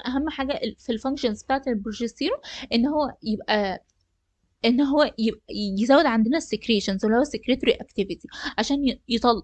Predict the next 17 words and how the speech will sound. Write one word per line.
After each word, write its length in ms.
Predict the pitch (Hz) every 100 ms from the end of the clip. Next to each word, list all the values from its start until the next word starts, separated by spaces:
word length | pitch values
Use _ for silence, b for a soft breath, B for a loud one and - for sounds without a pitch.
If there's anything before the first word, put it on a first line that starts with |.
| _
يعمل 340 | 226 220 247 285
لي 120 | 302
في 180 | - 226
الاخر 400 | - 262 381 466
ان 180 | 294 208
هو 80 | 240
اليوترس 420 | 269 294 392 392
يبقى 220 | 208 -
بريبيرد 460 | 196 214 262 415 269
فور، 200 | - 254 - - _ -
فور 200 | 262 285
ال، 480 | 294 226 202 190 180 - B B B B B _ _ _
الامبلانتيشن 840 | 233 220 214 220 220 226 220 - 370
بتاع 160 | 262 254
الفيرتلايزد 640 | 262 220 220 240 285 214
اوفم 360 | 226 381 415
والبريجنانسي. 760 | 311 233 190 214 208 185 185 -